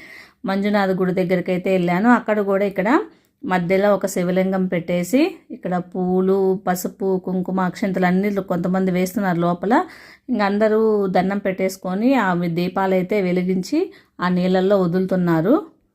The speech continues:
ఒక వారం రోజుల ముందు ఈ మంజునాథ గుడి దగ్గర శివయ్యకి మంచి అభిషేకాలు కూడా చేశారండి. బాగా కన్నుల పండగగా జరిగింది. కోటి దీపోత్సవం కూడా చేశారనమాట. ఈరోజు లాస్ట్ డే కాబట్టి ఇలా ఏర్పాటు చేశారనమాట.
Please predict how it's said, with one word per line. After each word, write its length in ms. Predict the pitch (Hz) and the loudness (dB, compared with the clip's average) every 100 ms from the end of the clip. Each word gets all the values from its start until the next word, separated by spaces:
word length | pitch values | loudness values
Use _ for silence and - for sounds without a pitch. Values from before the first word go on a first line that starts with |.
| _ _ _ | _ _ _
ఒక 200 | 208 208 | -2 2
వారం 340 | 208 202 208 208 | 4 4 2 2
రోజుల 320 | 208 208 214 | 2 2 -2
ముందు 320 | 202 202 233 302 | -2 0 2 4
ఈ 100 | 247 | 4
మంజునాథ 500 | 190 185 190 202 190 | 2 0 0 0 0
గుడి 220 | 185 180 | -2 0
దగ్గర 360 | 185 175 185 208 262 359 403 _ _ | 0 0 0 2 2 0 -2 _ _
శివయ్యకి 440 | - 208 202 202 208 | -4 2 2 2 0
మంచి 260 | 190 190 196 | -2 0 0
అభిషేకాలు 540 | 185 190 196 196 190 | -2 0 0 0 0
కూడా 200 | 190 190 | 0 -2
చేశారండి. 600 | 190 180 180 180 180 180 | -2 -4 -2 0 0 0
బాగా 340 | 185 175 180 190 | 0 -2 0 -2
కన్నుల 360 | 190 185 185 | -2 0 0
పండగగా 440 | 190 185 180 180 185 | 0 0 0 0 0
జరిగింది. 460 | 185 175 175 185 202 | 2 0 0 0 0
కోటి 340 | 196 190 190 | 0 0 2
దీపోత్సవం 520 | 190 190 185 185 185 | 2 2 0 0 -2
కూడా 180 | 180 175 | -2 -2
చేశారనమాట. 760 | 180 175 190 175 170 170 165 233 330 - - - - 254 214 | -2 -4 -2 -2 -2 -2 0 2 0 -2 -18 -20 -12 -4 0
ఈరోజు 360 | 208 208 208 | 4 4 2
లాస్ట్ 340 | 208 190 196 202 | 2 2 0 -2
డే 100 | 202 | 0
కాబట్టి 480 | 190 180 180 185 277 294 | 0 0 0 -2 -2 0
ఇలా 200 | 226 196 | 2 4
ఏర్పాటు 400 | 185 180 208 196 | 2 0 -2 -4
చేశారనమాట. 680 | 196 190 185 180 180 175 | -4 -2 0 0 -2 -2